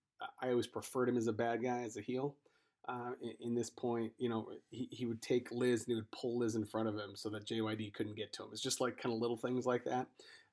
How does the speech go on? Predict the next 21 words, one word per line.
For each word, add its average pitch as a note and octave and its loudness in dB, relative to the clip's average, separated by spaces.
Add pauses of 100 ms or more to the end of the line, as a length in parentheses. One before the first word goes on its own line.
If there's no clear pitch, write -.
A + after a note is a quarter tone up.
Um, A#2+ 2 (320)
and C#3+ 6
it C#3+ 10
was C3+ 6
interesting. D3 6
This, C#3+ 4
this C3 0
match C3+ 0
actually B2+ 2
ended B2+ 2
on A#2+ 2
a A2 0 (320)
countout. B2+ 4 (640)
Um, G#2 0 (680)
J B2 0
Y B2 6
D B2+ 4
won B2 2
via B2 6
countout. B2+ -4 (580)
Um, G#2+ -10